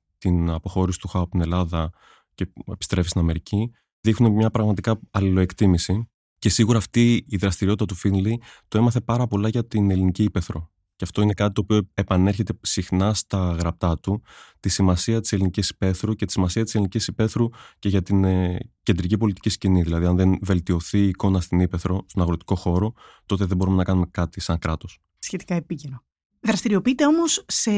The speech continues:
Speaker 2: διάφορα πεδία, έτσι. Δεν δραστηριοποιείται μόνο κατά τον αγώνα. Ως ταξιδιωτικός πράκτορας, σωστά, ως ιστορικός φυσικά, συγγράφει όσο βρίσκεται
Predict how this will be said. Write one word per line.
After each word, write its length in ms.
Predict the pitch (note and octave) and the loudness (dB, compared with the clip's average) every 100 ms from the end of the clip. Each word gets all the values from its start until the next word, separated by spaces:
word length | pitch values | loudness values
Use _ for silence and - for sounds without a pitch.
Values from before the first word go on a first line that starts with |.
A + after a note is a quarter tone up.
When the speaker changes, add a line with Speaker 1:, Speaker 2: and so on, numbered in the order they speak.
| G3 | -2
Speaker 2:
διάφορα 520 | E3+ B3+ D#4 B3+ F#3 | -2 -2 0 0 0
πεδία, 380 | F3+ D3+ D#3+ D#3 | -2 -2 -2 -2
έτσι. 300 | D#3+ D#3 G3 | -4 -6 -2
Δεν 120 | G3+ | 2
δραστηριοποιείται 600 | D4 D4+ A#3 G3 F#3 F3+ | 2 2 0 0 -2 0
μόνο 520 | E3+ E3 E3 D3+ D3+ D3+ - | 0 0 0 -2 -4 -6 -6
κατά 180 | F#3+ F3+ | -4 0
τον 140 | F3+ | 0
αγώνα. 600 | E3+ D3 E3+ D#3+ D#3 E3 G3+ - - - _ _ | 0 0 0 0 0 -2 -6 -16 -20 -20 _ _
Ως 580 | - A#3+ A#3+ - - - - - | -2 0 2 0 -4 -8 -14 -8
ταξιδιωτικός 480 | A#3 A3+ F#3 A3 - | -4 -2 -2 -2 0
πράκτορας, 800 | G3 F#3+ A#3 A#3 B3 - - - | 0 0 0 0 0 -2 -6 -8
σωστά, 680 | G#3 - G#3+ A#3 E3+ E3 - - | -8 -2 0 0 0 -4 -10 -8
ως 180 | G#3+ - | -2 0
ιστορικός 460 | A#3+ G#3 G3+ A3+ | 2 2 4 2
φυσικά, 600 | - - - F3+ G3 A#3+ A#3+ - _ - | 2 -4 -2 0 0 0 -4 -12 _ -8
συγγράφει 580 | - A#3 G3+ G#3 G#3+ A#3+ | -4 0 2 2 2 0
όσο 220 | A#3 A3+ | 2 2
βρίσκεται 800 | G3+ A3 A#3+ A3 F3+ E3+ E3 | 2 0 -2 -2 -2 -2 -6